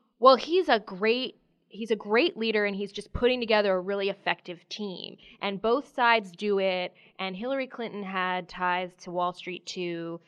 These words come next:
and Treasury secretaries from administrations past have been from Goldman Sachs, and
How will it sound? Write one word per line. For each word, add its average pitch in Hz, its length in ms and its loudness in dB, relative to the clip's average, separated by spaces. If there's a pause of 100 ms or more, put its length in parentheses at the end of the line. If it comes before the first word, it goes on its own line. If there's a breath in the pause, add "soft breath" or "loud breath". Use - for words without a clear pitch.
(240 soft breath)
and 175 400 -4
Treasury 208 320 -2
secretaries 180 840 -4
from 170 280 -10
administrations 175 720 -8
past 170 360 0
have 170 100 -12
been 170 120 -6
from 170 160 -12
Goldman 165 380 -6
Sachs, 160 460 -4 (100)
and 170 400 -4